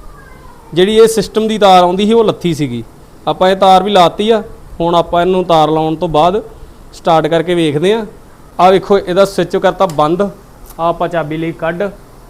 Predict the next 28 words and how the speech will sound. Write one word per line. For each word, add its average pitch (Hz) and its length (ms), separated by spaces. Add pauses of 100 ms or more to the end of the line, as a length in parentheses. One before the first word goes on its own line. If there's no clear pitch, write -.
(140)
ਤੇ - 60 (120)
ਆਹ 170 120
ਮੋਟਰਸਾਈਕਲ 160 540
ਆਪਾਂ 156 220
ਕਰਤਾ 156 320
ਇਹਦਾ 165 320 (440)
ਲੌਕ, 135 320 (3000)
ਠੀਕ 170 160
ਹੈ 185 80
ਜੀ। 135 220
ਆਹ 160 120
ਚਾਬੀ 147 300
ਤੋਂ 147 100
ਆਪਾਂ 151 160
ਕਰਤਾ 147 320
ਇਹਨੂੰ 175 220
ਲੌਕ। 131 320 (1200)
ਹੁਣ 190 80
ਮੋਟਰਸਾਈਕਲ 190 600
ਲੌਕ 170 300
ਆ, 196 80
ਇਹਦੇ 190 140
'ਚ 180 80
ਚਾਬੀ 165 360
ਕੋਈ 185 180
ਨਹੀਂ 190 100
ਲੱਗੀ। 185 320 (3000)
ਮੋਟਰਸਾਈਕਲ - 380